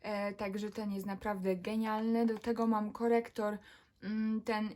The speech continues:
Instant Anti-Age Eraser, Eraser, Eraser, e, zero jeden Light z Maybelline, z taką tą gąbeczką. Ten aplikator jest naprawdę genialny,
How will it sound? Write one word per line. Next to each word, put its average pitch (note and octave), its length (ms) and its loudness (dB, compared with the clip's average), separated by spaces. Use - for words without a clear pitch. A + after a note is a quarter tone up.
Instant A3 640 0
Anti-Age G#3 920 -2
Eraser, A3+ 880 2
Eraser, G3 600 -2
Eraser, G3+ 600 -2
e, G3+ 260 2
zero C4+ 260 2
jeden A3 260 4
Light F3+ 320 4
z F#3 320 -2
Maybelline, F#3+ 760 0
z - 80 -8
taką G3+ 340 -6
tą G3 320 -4
gąbeczką. G3 600 -2
Ten G3+ 160 -6
aplikator G3+ 500 -4
jest G#3+ 100 0
naprawdę G#3 460 -2
genialny, G3 600 0